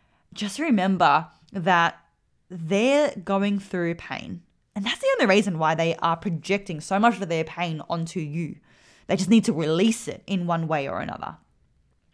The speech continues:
Because if they were fulfilled in their life, then they wouldn't be doing that. And this is actually a bit of a, this might be a little bit of a controversial, uh, statement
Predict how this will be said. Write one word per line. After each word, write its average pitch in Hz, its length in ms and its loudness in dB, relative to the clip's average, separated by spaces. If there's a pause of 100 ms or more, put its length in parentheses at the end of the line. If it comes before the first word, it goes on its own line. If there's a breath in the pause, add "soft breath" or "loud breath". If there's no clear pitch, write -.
(180)
Because 190 180 0
if 247 120 0
they 202 160 6
were 233 160 4
fulfilled 170 460 -4
in 165 100 -6
their 160 140 -2
life, 185 320 -4 (420 soft breath)
then 107 100 -10
they 160 100 -4
wouldn't - 280 -6
be 247 100 0
doing 392 260 0
that. 139 260 0 (1300 soft breath)
And 240 100 4
this 277 120 2
is 285 100 -4
actually 247 320 0
a 175 60 0
bit 233 140 4
of 202 140 2
a, 156 320 2
this - 180 -4
might 403 160 4
be 403 80 6
a 339 60 6
little 226 180 2
bit 180 100 0
of 165 80 -4
a 151 40 -4
controversial, 156 960 -4 (680 loud breath)
uh, - 120 -12
statement - 800 -8